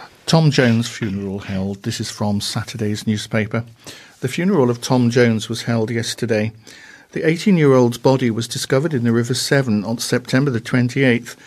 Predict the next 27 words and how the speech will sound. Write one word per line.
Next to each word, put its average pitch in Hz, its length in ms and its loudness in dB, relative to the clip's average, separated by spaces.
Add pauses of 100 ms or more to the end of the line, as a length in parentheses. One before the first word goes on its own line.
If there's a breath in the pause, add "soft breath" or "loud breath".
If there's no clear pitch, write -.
(160 loud breath)
following 143 360 2
a 113 40 6
major 135 420 2
search 120 560 0
after 123 300 -2
the 117 120 0
University 113 640 0
of 110 160 -4
Worcester 113 260 -6
student 107 440 -8
went 101 180 -6
missing. 113 460 -2 (1000 loud breath)
Thomas's 143 380 2
family, 127 560 2
including 120 540 0
parents 110 560 0
Ian 110 320 2
and 101 180 -4
Vicky, 120 400 -2 (320 loud breath)
were - 80 0
set 147 280 -2
to 165 100 0
attend 123 360 4
the 110 60 0
Bromsgrove 117 640 2
teenager's 113 580 -2
funeral, 110 540 -2